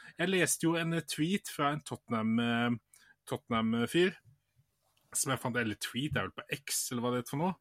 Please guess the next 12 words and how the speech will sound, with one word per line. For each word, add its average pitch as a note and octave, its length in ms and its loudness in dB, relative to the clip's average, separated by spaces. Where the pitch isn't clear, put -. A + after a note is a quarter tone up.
Og B2 100 -2
der D#3 100 4
skriver A2+ 440 4
han, A2+ 100 2
eh, A#2 100 -2
«Godt, - 440 -2
eh, E3 280 0
å D3+ 240 2
endelig C3+ 380 0
bryte D3+ 380 2
en B2 100 4
Liverpool-forbannelsen. G#2+ 1080 0